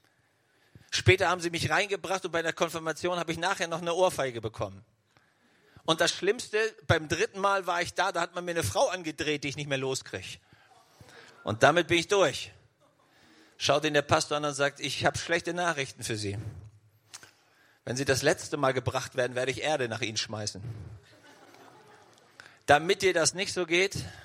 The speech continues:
haben wir eine Serie gemacht, die heißt I Love My Church.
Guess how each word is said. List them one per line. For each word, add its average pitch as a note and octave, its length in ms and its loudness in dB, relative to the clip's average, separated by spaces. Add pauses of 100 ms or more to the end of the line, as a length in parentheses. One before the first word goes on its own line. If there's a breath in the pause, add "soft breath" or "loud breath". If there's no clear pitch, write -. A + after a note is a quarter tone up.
(800 loud breath)
haben D#3 160 4
wir D#3+ 100 6
eine D#3 180 0
Serie D#3+ 420 2
gemacht, C3+ 400 0
die C#3+ 140 -6
heißt D3 460 0 (380 soft breath)
I C#3 140 10
Love D#3 380 2
My C#3+ 160 0
Church. - 560 0